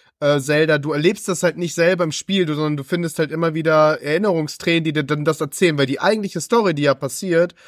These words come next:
oder ein großer Teil der Geschichte, ist halt Zelda in der Vergangenheit, was wir nicht erleben,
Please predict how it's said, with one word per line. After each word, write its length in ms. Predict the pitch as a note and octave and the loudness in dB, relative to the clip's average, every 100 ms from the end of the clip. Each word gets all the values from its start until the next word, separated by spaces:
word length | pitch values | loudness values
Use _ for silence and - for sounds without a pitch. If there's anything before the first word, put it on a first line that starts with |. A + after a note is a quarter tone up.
| - - - | -20 -14 -2
oder 140 | C#3+ | 0
ein 120 | C#3+ | 2
großer 320 | C3 E3 E3+ | 0 -2 -2
Teil 200 | D#3+ D#3+ | 0 0
der 100 | D3+ | 0
Geschichte, 380 | C#3 B2+ C3+ - | -2 -4 -6 -6
ist 320 | - D#3 - | -4 -4 -2
halt 160 | E3 C3+ | -2 0
Zelda 300 | C3 D#3 D#3 | 2 2 2
in 100 | C#3+ | 0
der 80 | C#3+ | -2
Vergangenheit, 720 | C#3 C3+ C#3 G#2 G2 F#2+ G2 _ _ _ _ | 0 0 0 -4 -8 -10 -12 _ _ _ _
was 300 | B2+ B2+ B2+ | -4 -4 -2
wir 160 | C#3+ E3 | 0 0
nicht 260 | E3 - | 0 -4
erleben, 680 | D3+ D3 F3+ F3 A#2+ A#2 D3 | -6 0 0 0 0 -2 -4